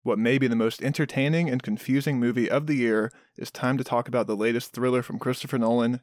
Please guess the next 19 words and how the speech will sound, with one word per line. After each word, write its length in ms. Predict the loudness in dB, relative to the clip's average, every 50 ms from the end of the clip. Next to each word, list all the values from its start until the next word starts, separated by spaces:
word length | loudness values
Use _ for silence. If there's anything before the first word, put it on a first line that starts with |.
| _ -8
Tenet. 440 | -4 -2 0 0 -2 -4 -8 -14 -20 _ _ _ _ _ _ 0
Due 120 | 0 2
to 80 | 2 2
covid, 320 | 2 2 2 4 2 2
of 100 | -2 0
course, 260 | 0 0 0 0 0
this 140 | -4 -6 -4
movie 240 | -2 0 0 0 0
was 160 | 0 -2 -2
just 240 | -2 -2 -2 -2 -2
released 340 | -2 -2 0 0 -2 -2 -4
to 80 | -8
streaming 380 | -8 -6 -4 -2 0 0 0 0
worldwide. 640 | 2 2 2 2 2 2 2 2 2 2 0 -2 -4 -8 _ _ _ _ _ _ _ _
Matt, 280 | 0 2 2 2 0
we've 140 | -2 -4 0
got 140 | 0 0 2
a 40 | 2
little 380 | 2 2 2 2 0 -2 -4